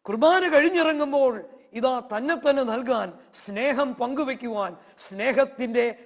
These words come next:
ഒരഭിഷേകം അവിടെ വരികയാണ് വിശുദ്ധ കുർബാനയിലൂടെ. എന്നാൽ വാസ്തവത്തിൽ പലപ്പോഴും നമ്മുടെ ജീവിതത്തിൽ സംഭവിക്കുന്നത് എന്താണ്?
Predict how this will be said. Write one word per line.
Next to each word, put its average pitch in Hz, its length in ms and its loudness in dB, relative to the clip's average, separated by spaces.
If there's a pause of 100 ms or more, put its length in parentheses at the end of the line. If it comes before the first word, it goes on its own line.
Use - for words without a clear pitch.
ഒരഭിഷേകം 254 960 -2
അവിടെ 226 240 -6 (360)
വരികയാണ് 226 580 -2
വിശുദ്ധ 196 320 -6
കുർബാനയിലൂടെ. 180 800 -6 (360)
എന്നാൽ 240 280 -2 (240)
വാസ്തവത്തിൽ 220 540 -2
പലപ്പോഴും 247 500 -2
നമ്മുടെ 247 280 -4
ജീവിതത്തിൽ 247 400 -4 (260)
സംഭവിക്കുന്നത് 262 720 -2
എന്താണ്? 214 360 -2